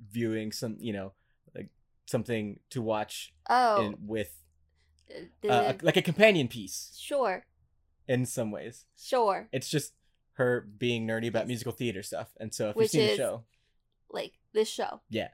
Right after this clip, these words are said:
Speaker 2: Honestly, here's the thing. I've watched a lot of shows that are musicals or, like, shows that try to be musicals.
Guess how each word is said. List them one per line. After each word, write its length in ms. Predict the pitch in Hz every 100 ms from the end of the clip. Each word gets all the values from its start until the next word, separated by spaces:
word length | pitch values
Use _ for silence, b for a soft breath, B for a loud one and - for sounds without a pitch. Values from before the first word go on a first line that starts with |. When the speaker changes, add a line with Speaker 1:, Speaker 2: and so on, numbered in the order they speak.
| _ b b b _ _ -
Speaker 2:
Honestly, 580 | 302 381 - 320 285 - _ _ _ _ _ 247
here's 220 | 330 349
the 60 | 214
thing. 100 | - -
I've 220 | 349 330
watched 460 | 214 233 233 - _ _
a 60 | 233
lot 320 | 214 202 214
of 160 | 214 208 _
shows 720 | - - 208 214 240 247 - _ _ _ _
that 140 | 214
are 120 | 214 196
musicals 720 | 208 240 285 - 339 370 - _ _
or, 160 | 226 226
like, 220 | 214 208
shows 260 | - 240 247
that 140 | -
try 240 | - 208 226
to 80 |
be 140 | 254 254
musicals. 600 | 262 277 294 277 277